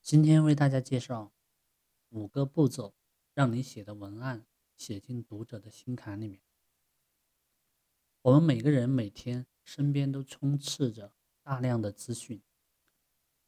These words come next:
走在路上有各种各样的促销的资讯，打开手机呢，就有微信、微博、头条、抖音，甚至邮件，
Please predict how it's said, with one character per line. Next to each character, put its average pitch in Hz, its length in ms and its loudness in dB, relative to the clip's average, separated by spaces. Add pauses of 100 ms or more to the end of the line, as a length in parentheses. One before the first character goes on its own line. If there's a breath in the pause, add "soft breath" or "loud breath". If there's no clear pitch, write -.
(680)
走 131 160 6
在 156 160 6
路 160 180 6
上 151 220 0
有 117 100 -4
各 143 200 -6
种 104 180 -10
各 135 140 -4
样 120 180 -4
的 104 240 -14 (640)
促 - 220 -2
销 123 260 -6
的 117 120 -10
资 - 200 -18
讯， 101 300 -20 (500)
打 117 140 -4
开 156 180 -2
手 120 220 -8
机 123 220 -4
呢， 120 260 -4 (580)
就 123 120 -6
有 110 140 -4
微 117 220 2
信、 127 380 0 (200)
微 117 220 -4
博、 104 380 -16 (460)
头 113 200 -4
条、 107 440 -14 (680)
抖 92 220 -16
音， 135 320 -2 (960)
甚 123 180 -4
至 113 140 -8
邮 107 200 -12
件， 117 300 -8